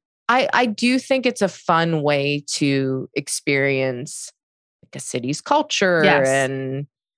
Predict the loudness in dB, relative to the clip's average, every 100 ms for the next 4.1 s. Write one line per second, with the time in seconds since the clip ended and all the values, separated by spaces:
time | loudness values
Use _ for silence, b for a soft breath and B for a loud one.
0 | _ _ -2 0 0 0 0 -2 -4 -6
1 | -6 -6 -6 -4 0 2 2 2 0 0
2 | 0 -2 -4 -2 2 2 2 -2 -2 0
3 | 0 -2 -2 -4 -2 0 0 0 0 0
4 | 0